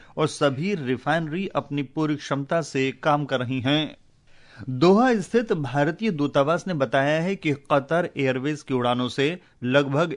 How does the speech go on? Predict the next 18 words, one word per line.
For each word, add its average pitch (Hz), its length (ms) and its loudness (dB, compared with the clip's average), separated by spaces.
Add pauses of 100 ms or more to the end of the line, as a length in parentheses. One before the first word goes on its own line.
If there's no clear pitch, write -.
(120)
एक 160 320 -2
हजार 139 300 0
एक 135 160 -2
सौ 151 280 -2
भारतीय 127 760 -2
यात्री 139 420 0
नई 120 220 -2
दिल्ली, 139 460 -4 (120)
मुंबई, 131 440 0
कोच्चि 147 460 -4
और 139 260 2
अन्य 143 260 -2
गंतव्यों 127 580 -4
के 143 140 -6
लिए 120 140 -4
रवाना 120 340 -2
हुए 123 200 -4
हैं। 131 300 -2